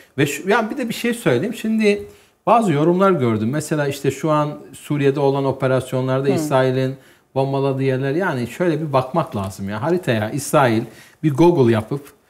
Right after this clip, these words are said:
Speaker 1: İsrail nereleri bombaladı diye şöyle bir altı ay listeyi bir çıkarın. Mesela İdlib'e nereye geldi İsrail?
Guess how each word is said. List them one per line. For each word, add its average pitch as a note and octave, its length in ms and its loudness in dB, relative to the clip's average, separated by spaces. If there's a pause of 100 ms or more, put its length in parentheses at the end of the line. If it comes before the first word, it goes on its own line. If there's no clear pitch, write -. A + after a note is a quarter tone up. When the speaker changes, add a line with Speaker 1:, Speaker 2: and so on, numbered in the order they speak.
(240)
Speaker 1:
İsrail C#3+ 440 2
nereleri C3 520 4
bombaladı C#3 460 2
diye B2+ 120 4
şöyle C3 320 0
bir E3+ 180 2
altı - 260 0
ay B2 180 2
listeyi D3 340 -2
bir F#3 40 -4
çıkarın. E3 500 0 (420)
Mesela D3+ 440 -2
İdlib'e E3+ 460 4
nereye F3 300 4
geldi G#2+ 320 -2
İsrail? F#2 400 -10